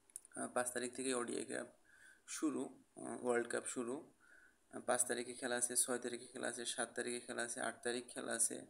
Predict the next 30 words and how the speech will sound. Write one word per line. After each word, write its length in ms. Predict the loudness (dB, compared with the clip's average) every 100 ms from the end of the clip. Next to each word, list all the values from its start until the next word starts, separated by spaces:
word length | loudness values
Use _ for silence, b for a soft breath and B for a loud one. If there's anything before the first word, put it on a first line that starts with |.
| -16 _ B B B B B -6
নয় 160 | -2 0
তারিখ 260 | 0 0
খেলা 260 | -2 -2 2
আছে, 340 | 4 4 2 -10 -18 _ _ _ _ _ _ -12
আহ, 680 | -6 -4 -4 -6 -8 -8 -4
দশ 300 | 0 0 2
তারিখ, 300 | 0 0 0
সাত, 200 | -2 -4 -10 -10 -6
দশ 260 | 0 2 2
তারিখে 420 | -2 -2 0 -2
যে 320 | -4 -6 -6
খেলাগুলো 420 | -4 -4 -2 -2
আছে। 200 | -2 -2
তো 140 | -4 -2
আমি 220 | -2 -2
এরকম, 520 | 0 0 -2 -6 -4
আহ, 120 | -4
কয়েকটা 320 | -2 -4 -4 -10
খেলা 240 | -4 -2
নিয়ে 420 | -2 -2 -4 -2
আজকের 560 | 0 0 0 -2 -4 -6
ইয়েটা 320 | -6 -4 -4
করব। 280 | -4 -2 -2
যেহেতু 260 | -2 -4
প্রথম 340 | -4 -6 -6 -6
খেলা 280 | 0 0 0 -6 B B B
ইংল্যান্ড 340 | -4 0 0 -2
এবং 160 | -2
নিউজিল্যান্ড, 560 | 0 0 0 -2 -2
তো 60 | -6